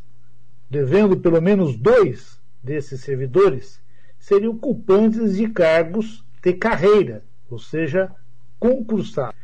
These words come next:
E todos devem ser de hierarquia superior à parte acusada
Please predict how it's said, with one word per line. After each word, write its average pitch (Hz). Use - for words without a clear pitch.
E 285
todos -
devem 208
ser 160
de 139
hierarquia 208
superior 208
à 214
parte 151
acusada 170